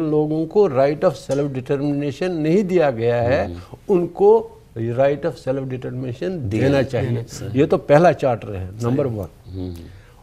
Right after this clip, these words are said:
Speaker 1: दूसरा ये है कि हिंदुस्तान सिर्फ अब्यूज नहीं कर रहा है हमको फिजिकली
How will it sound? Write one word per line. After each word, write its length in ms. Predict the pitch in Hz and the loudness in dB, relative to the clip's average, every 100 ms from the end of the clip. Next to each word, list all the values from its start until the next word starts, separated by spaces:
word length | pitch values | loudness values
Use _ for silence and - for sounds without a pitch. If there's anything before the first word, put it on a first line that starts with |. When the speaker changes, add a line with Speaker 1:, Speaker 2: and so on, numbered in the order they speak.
| - | -10
Speaker 1:
दूसरा 360 | 104 143 151 262 | -4 -4 4 6
ये 280 | 254 202 202 | 6 6 4
है 240 | 147 180 | 4 -4
कि 300 | 196 220 214 139 | -6 -4 -2 -2
हिंदुस्तान 760 | 135 156 165 - - 175 196 | -2 -2 -4 -6 -6 -4 -4
सिर्फ 680 | 156 - - 160 180 - - | -8 -14 -8 -4 -4 -4 -6
अब्यूज 420 | 127 156 180 156 | -2 0 0 0
नहीं 220 | 135 175 | -2 -2
कर 180 | 214 147 | 0 0
रहा 200 | 113 110 | 0 -2
है 120 | 120 | -2
हमको 420 | 107 117 120 - 135 - - - - - - | -4 -6 -10 -6 -8 -8 -20 -20 -20 -20 -20
फिजिकली 680 | - 120 175 214 127 90 | -2 0 2 2 0 -2